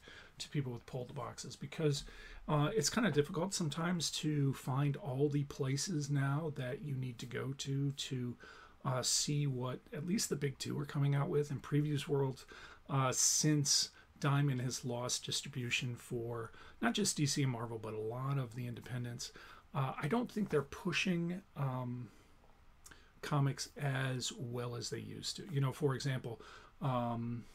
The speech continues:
I D W, uh, some of the Image books end up in a separate location instead of Image at the top.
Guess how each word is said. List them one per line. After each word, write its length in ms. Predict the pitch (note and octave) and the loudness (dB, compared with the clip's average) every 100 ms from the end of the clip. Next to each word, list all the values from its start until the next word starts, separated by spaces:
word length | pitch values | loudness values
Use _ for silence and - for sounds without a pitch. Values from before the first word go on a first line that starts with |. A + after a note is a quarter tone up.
| - - - - - - - | -20 -20 -20 -20 -12 -12 -2
I 80 | D3 | 0
D 140 | C#3+ C3+ | 2 0
W, 580 | B2 B2+ B2+ B2+ B2 B2 - - - - - | -4 -4 -4 -4 -4 -6 -12 -20 -20 -20 -12
uh, 140 | C3 A#2 - - | -8 -8 -10 -8
some 180 | - F#3 | 2 4
of 80 | C3 | 4
the 100 | B2+ | 4
Image 260 | C#3+ C#3+ | 2 2
books 360 | D3+ D3 - - | 0 0 -2 -4
end 180 | - C#3 | 0 0
up 180 | C3 - | -2 -4
in 120 | C3 | -4
a 80 | A#2+ | -2
separate 420 | - C3 - C#3+ | -2 -2 -4 -4
location 560 | C#3 - C3 C3 - B2+ | -4 -2 -2 0 0 -2
instead 400 | A#2+ A2+ - A#2+ | -2 -4 -4 -8
of 120 | - - | -8 -10
Image 340 | A2+ B2 A2+ | -8 -6 -6
at 100 | - | -8
the 80 | - | -8
top. 420 | - B2 A#2+ A#2 | -8 -6 -6 -8